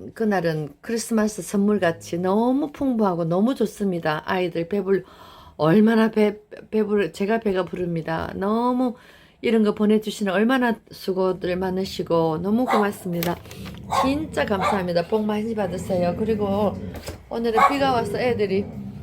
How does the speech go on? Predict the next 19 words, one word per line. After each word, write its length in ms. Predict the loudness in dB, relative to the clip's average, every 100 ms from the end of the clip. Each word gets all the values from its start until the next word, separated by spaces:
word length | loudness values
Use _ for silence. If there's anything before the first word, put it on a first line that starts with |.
| -4
이, 260 | -2 0 2 2 2 -4 -18 -4
음, 440 | 2 2 2 -6 -10 -18 -20 -20 -8 -4
아침에는 920 | -2 -2 -2 0 2 2 2 0 -2
저 120 | -4 -4
큰 200 | -2 0
마당에서 480 | 2 2 0 -2
한번 300 | -2 0 0
놀다 320 | 4 4 4 4
왔어요. 500 | 2 0 0 0 -2
근데 200 | -2 -2
지금 300 | 0 -2 2
저녁에는 460 | 2 4 2 0
안 140 | -2 -2
되겠어요. 440 | 0 0 0 -4
비가 180 | 0 0
너무 180 | 0 -2
많이 240 | -2 -2
오기 220 | -2 -4 -6
때문에. 480 | -6 -4 -2 -4